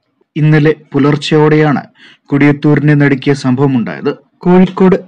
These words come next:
കൊടിയത്തൂർ ചെറുവാടി പഴമ്പറമ്പ് നാട്ടിക്കല്ലിങ്കൽ കുട്യാലിയുടെ മകൻ ഷഹീറാണ് ഭാര്യ മലപ്പുറം ഓതായി സ്വദേശിയായ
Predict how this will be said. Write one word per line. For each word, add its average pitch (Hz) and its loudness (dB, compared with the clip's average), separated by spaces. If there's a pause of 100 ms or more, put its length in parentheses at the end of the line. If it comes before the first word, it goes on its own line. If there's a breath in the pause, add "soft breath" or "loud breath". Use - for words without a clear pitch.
(160)
കൊടിയത്തൂർ 180 2 (100)
ചെറുവാടി 180 0
പഴമ്പറമ്പ് 180 2 (180)
നാട്ടിക്കല്ലിങ്കൽ 160 0 (360 soft breath)
കുട്യാലിയുടെ 170 2
മകൻ 165 -2
ഷഹീറാണ് 165 0 (600)
ഭാര്യ 156 2 (120)
മലപ്പുറം 143 -2 (120)
ഓതായി 147 2
സ്വദേശിയായ 151 0